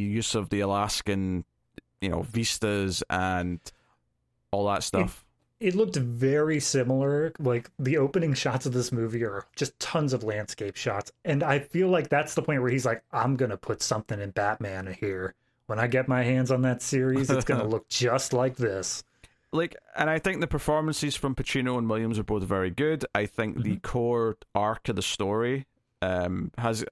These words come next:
Speaker 1: has a reasonable bit of heart to it, 'cause I've seen the original Insomnia as well. And I remember
Speaker 2: Okay.
Speaker 1: when I saw that, and I saw that second, I saw that later, um,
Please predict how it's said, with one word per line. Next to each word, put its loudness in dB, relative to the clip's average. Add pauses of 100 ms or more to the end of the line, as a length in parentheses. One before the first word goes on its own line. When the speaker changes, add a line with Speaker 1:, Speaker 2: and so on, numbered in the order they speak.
Speaker 1:
has 0
a 2
reasonable 0
bit 2
of 2
heart 2
to 0
it, -4
'cause 0
I've 0
seen 0
the 2
original -2 (120)
Insomnia -2
as -4
well. 0
And -2
I 0
remember 0 (440)
Speaker 2:
Okay. -6 (120)
Speaker 1:
when 2
I 2
saw 2
that, 2
and 2
I 2
saw 2
that 0
second, 0
I 2
saw 0
that -2
later, 0 (640)
um, 0